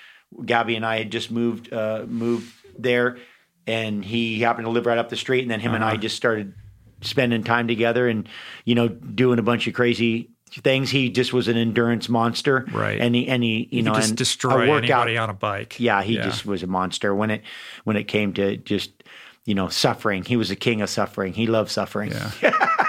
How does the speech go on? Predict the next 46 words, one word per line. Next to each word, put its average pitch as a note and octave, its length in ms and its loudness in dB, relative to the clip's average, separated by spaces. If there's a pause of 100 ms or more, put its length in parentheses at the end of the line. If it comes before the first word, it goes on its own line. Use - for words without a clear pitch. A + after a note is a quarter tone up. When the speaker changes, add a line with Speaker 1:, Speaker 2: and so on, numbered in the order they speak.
(720)
Speaker 2:
Yeah. - 340 -2 (460)
Yeah, G3 160 2
so F3+ 200 0
that F#3 160 2
was F3+ 180 0
the D#3+ 140 2
original D3 500 0
crew, D#3+ 420 2
right? A#2+ 140 2
Speaker 1:
Yeah. C#3+ 220 4
Speaker 2:
Like, C#3+ 180 -2
he D3+ 80 0
had D3 160 0
this C#3 120 0
spot C3+ 380 0
down C3 220 0
at A#2+ 80 -6
the C3 60 -4
beach, B2 420 -2
and B2+ 60 4
Speaker 1:
Yeah. D3+ 220 6
Speaker 2:
you B2+ 60 -2
guys B2+ 220 -2
would A#2 200 -4
meet B2+ 220 0
up B2 180 0
there A#2+ 380 2
and A#2+ 80 2
Speaker 1:
And C#3+ 100 4
his C3+ 220 2
Speaker 2:
do - 140 2
pull-ups D#3+ 420 2
Speaker 1:
gym. B2+ 100 -2
Speaker 2:
and, A#2 360 -6
Speaker 1:
Yeah. C3+ 220 4
Speaker 2:
right. A2 140 -6 (120)
Speaker 1:
And C3+ 240 2
his C#3 140 2
Speaker 2:
Mm-hmm. G#2 60 -8
Speaker 1:
crazy C#3 380 2
gym. C3 300 0
He B2+ 80 0
had B2+ 120 4
a A#2 120 0
crazy A#2+ 640 0
circuit B2+ 520 0